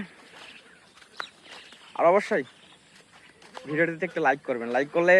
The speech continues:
ভিডিও করার একটা আগ্রহ বাড়ে। আর আমি জানি না যে আমার ভিডিওগুলো কাদের পছন্দ লাগে। আসলে আমি গ্রামীণ পরিবেশ সম্পর্কে ভিডিও বানাতে আমার অনেক ভালো লাগে। গ্রামীণ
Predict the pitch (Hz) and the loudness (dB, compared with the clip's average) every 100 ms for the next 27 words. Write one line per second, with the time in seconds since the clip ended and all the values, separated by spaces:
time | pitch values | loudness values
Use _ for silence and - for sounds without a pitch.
0 | 185 - - - - - - - - 151 | 4 -4 -20 -20 -20 -20 -20 -20 -16 -6
1 | 156 160 170 180 175 - 160 139 139 156 | -2 0 0 0 0 2 2 2 -2 -2
2 | 123 - - - - - - - - - | -4 -8 -16 -20 -20 -20 -20 -20 -20 -18
3 | - - - - - - - - 156 185 | -18 -18 -20 -20 -20 -20 -20 0 6 10
4 | 190 208 233 240 - - 160 175 175 226 | 10 8 6 4 0 -6 2 6 6 8
5 | 220 214 254 180 143 143 151 143 160 147 | 8 6 4 -8 -6 2 4 4 2 0
6 | 156 160 160 160 151 143 147 135 - 143 | -2 0 0 -2 -2 -2 -4 -6 -6 -4
7 | 147 131 123 156 - - - - - _ | -2 -2 -4 -10 -16 -20 -20 -20 -20 _
8 | - - 160 175 185 147 156 156 170 175 | -18 -10 -2 0 0 0 2 4 2 -4
9 | 165 160 170 165 175 170 175 139 139 151 | -4 -2 -4 -6 -6 -4 -6 -4 -2 0
10 | 147 160 151 151 151 160 147 127 113 107 | 0 -2 -2 -4 -4 -2 -2 -2 -2 -4
11 | - _ - - - - _ _ - 147 | -12 _ -20 -20 -20 -20 _ _ -4 0
12 | 151 | 0